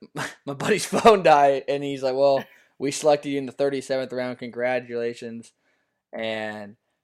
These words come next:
from then on, like, you know, he told me he'd call me back later on that, that day or, like, the next day. I can't remember exactly. And yeah, and that's how. So, uh, at that time, I basically was home and then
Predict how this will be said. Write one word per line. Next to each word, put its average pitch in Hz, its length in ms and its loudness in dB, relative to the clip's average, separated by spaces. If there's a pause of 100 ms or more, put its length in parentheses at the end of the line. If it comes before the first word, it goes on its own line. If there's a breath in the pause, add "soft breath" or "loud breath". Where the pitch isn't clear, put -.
from 117 160 -6
then 120 180 0
on, 117 320 -4
like, 110 320 -8 (100)
you 117 120 -16
know, 101 100 -14
he 107 300 -16
told 110 180 -8
me 104 200 -12 (160)
he'd 113 160 -18
call 113 160 -8
me 110 120 -12
back 107 320 -10
later 104 280 -10
on 104 160 -12
that, 98 340 -12 (220)
that 117 260 -12
day 104 260 -10
or, 101 80 -8
like, 101 160 -12
the 101 80 -14
next 101 300 -16
day. 101 160 -12
I 101 60 -12
can't 101 220 -16
remember 101 300 -16
exactly. 98 640 -14 (480 soft breath)
And 107 380 -4
yeah, 123 300 2
and 113 140 -8
that's 120 180 -4
how. 127 200 -2
So, 123 200 -6
uh, 107 180 -8 (300 soft breath)
at 113 180 -10
that 127 200 0
time, 127 240 -6
I 117 160 -4
basically 117 380 -6
was 104 140 -12
home 123 540 -6
and 110 200 -12
then 107 360 -10